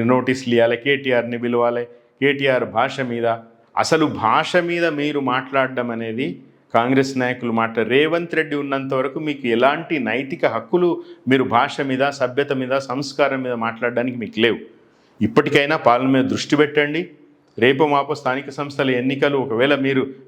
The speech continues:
మీకు దమ్ముండి ధైర్యం ఉండి పెడితే వాటిలో కొంచెం ఏదో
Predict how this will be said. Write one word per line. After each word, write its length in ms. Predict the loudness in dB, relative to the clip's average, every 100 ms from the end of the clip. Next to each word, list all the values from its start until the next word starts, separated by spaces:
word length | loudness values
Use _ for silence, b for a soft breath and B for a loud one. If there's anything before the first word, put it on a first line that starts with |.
| -4
మీకు 200 | -4 0
దమ్ముండి 480 | 0 0 0 0
ధైర్యం 380 | 2 2 2 -2
ఉండి 160 | -4 -4
పెడితే 680 | -2 -2 0 -2 -2 -10 -20 _ 0
వాటిలో 280 | 0 0
కొంచెం 640 | -2 -2 0 0 0 -4 -12 -4
ఏదో 600 | 2 4 4 2 -2 -10